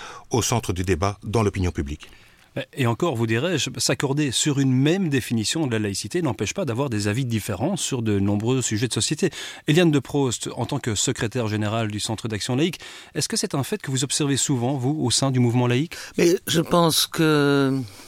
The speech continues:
Speaker 3: derrière le mot laïcité, il y a déjà, euh, toute une série de définitions, de conceptions différentes et,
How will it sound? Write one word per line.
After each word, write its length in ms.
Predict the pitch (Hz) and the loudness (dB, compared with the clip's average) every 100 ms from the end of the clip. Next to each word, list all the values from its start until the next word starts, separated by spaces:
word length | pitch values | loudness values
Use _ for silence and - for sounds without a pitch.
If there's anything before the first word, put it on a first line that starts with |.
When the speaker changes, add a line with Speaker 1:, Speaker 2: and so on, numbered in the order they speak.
| - - - - - - - - - | -20 -20 -20 -18 -16 -16 -20 -20 -8
Speaker 3:
derrière 360 | 147 151 165 156 | -2 0 2 2
le 80 | 165 | 2
mot 100 | 160 | 2
laïcité, 680 | 151 151 - 147 - 220 | 2 0 -2 -4 0 2
il 60 | 196 | 4
y 60 | 156 | 4
a 60 | |
déjà, 560 | 143 143 135 156 156 151 | 2 0 0 2 2 4
euh, 340 | 135 127 123 | 4 4 2
toute 300 | 117 175 - | 0 -4 0
une 100 | 165 | 0
série 340 | 139 135 165 160 | -2 -2 -2 0
de 160 | 143 | 0
définitions, 800 | 143 147 - 151 139 - 202 208 | 0 0 2 2 2 2 2 4
de 100 | 151 | 2
conceptions 840 | - 160 135 151 - - 208 180 131 | 2 2 2 0 0 2 4 4 2
différentes 800 | 135 170 156 123 185 214 185 127 | 0 0 2 2 4 4 2 2
et, 280 | 127 107 | 2 0